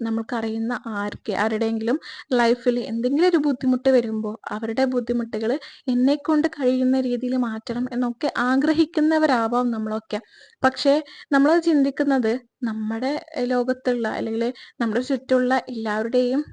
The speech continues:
ഉം, മൈൻഡ് സെറ്റ് ഇതേപോലെയാണ്. ആരെങ്കിലും ഒന്ന് കരഞ്ഞു കാണിക്കുമ്പോ, ആ, അവർക്ക് സങ്കടം വരും. അവരും ആ സങ്കടത്തില്, ഏ, ഏ, ചേർന്ന് നിൽക്കും. അവരുടെ സങ്കടം മാറ്റാൻ എന്തെങ്കിലും കാര്യങ്ങള് അവര് ചെയ്യുമെന്ന് നമ്മളിൽ പലരും ചിന്തിക്കുന്നുണ്ടാവാം.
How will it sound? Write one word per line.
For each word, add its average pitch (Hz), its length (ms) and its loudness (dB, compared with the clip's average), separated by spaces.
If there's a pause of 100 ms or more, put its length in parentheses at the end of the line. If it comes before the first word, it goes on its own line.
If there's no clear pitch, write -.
ഉം, 254 220 2
മൈൻഡ് 233 260 -2
സെറ്റ് 254 240 -2
ഇതേപോലെയാണ്. 226 760 -2 (320)
ആരെങ്കിലും 220 400 2
ഒന്ന് 254 140 4
കരഞ്ഞു 240 360 0
കാണിക്കുമ്പോ, 233 680 0 (360)
ആ, 196 180 -2
അവർക്ക് 233 340 0
സങ്കടം 240 480 -2
വരും. 233 340 0
അവരും 220 360 -2 (120)
ആ 269 100 4
സങ്കടത്തില്, 240 640 0 (400)
ഏ, - 0 -
ഏ, 233 440 0 (800)
ചേർന്ന് 247 460 4
നിൽക്കും. 226 380 -2
അവരുടെ 220 200 0
സങ്കടം 240 420 2
മാറ്റാൻ 247 400 0 (180)
എന്തെങ്കിലും 247 440 2
കാര്യങ്ങള് 226 500 2 (340)
അവര് 247 260 6
ചെയ്യുമെന്ന് 254 1000 0
നമ്മളിൽ 262 460 2
പലരും 247 400 2
ചിന്തിക്കുന്നുണ്ടാവാം. 220 960 -2